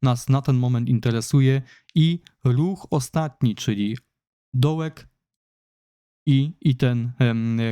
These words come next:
kolejny dołek, tak? Szczyt i dołek, szczyt i dołek. Te dwa, e, punkty nas interesują. A dlaczego nas interesują te dwa punkty?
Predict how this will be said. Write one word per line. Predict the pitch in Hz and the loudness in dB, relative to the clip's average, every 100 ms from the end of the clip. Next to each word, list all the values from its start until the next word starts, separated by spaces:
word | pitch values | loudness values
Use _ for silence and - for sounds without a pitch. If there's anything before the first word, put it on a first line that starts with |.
| 113 | -2
kolejny | 131 120 113 110 | -2 -2 -4 -4
dołek, | 101 101 | -4 -4
tak? | - 131 | -4 -4
Szczyt | - - 190 - | -4 -6 -6 -2
i | 135 | 0
dołek, | 117 101 - _ _ | 0 -4 -12 _ _
szczyt | _ - 156 | _ -12 -6
i | 156 | -2
dołek. | 120 104 95 - _ _ _ _ | -2 -2 -8 -16 _ _ _ _
Te | 160 | -6
dwa, | 143 131 131 127 | -2 -2 -2 -4
e, | 127 113 107 | -2 -2 0
punkty | 143 123 123 | 0 0 0
nas | 113 110 | -2 0
interesują. | 135 117 110 113 107 | 0 0 0 -2 0
A | 123 | 0
dlaczego | 131 127 151 | 0 0 -2
nas | 147 139 | 0 2
interesują | 143 143 143 139 147 139 | 0 2 -2 0 0 0
te | 143 | 0
dwa | 139 139 | -2 0
punkty? | 147 139 - 170 | -2 -2 -2 -2